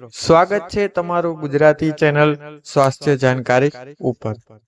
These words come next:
સ્વસ્થ રહેવાના અગિયાર નિયમો. નંબર એક,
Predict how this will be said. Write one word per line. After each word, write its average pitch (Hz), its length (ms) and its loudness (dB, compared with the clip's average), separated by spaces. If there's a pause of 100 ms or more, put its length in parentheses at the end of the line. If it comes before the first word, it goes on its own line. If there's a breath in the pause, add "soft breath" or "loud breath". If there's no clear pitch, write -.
(120)
સ્વસ્થ 190 420 2
રહેવાના 147 600 2 (280)
અગિયાર 139 400 -2
નિયમો. 113 460 -8 (400)
નંબર 127 380 2 (340)
એક, 113 160 -4